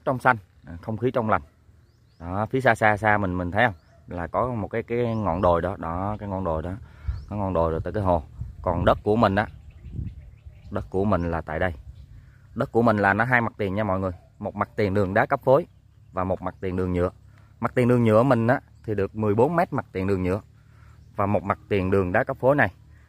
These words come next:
À, nói chung á, ở đây là xe hơi chạy vi vu nha. À, à, trước đất của mình là cũng có điện nè. Đó, điện dây wifi,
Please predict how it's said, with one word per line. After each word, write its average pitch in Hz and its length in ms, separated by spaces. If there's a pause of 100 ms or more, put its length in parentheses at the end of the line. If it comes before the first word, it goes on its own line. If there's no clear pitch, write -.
(300)
À, 92 260
nói 113 140
chung 131 200
á, 147 100 (260)
ở 98 120
đây 117 280
là 95 260
xe 113 180
hơi 113 180
chạy 82 180
vi 110 120
vu 113 160
nha. 113 220 (800)
À, 85 300 (760)
à, 104 240
trước 175 160
đất 190 140
của 160 80
mình 117 180
là 107 180
cũng 107 140
có 156 120
điện 101 200
nè. 117 80 (400)
Đó, 87 60 (640)
điện 87 260
dây 110 80
wifi, 113 340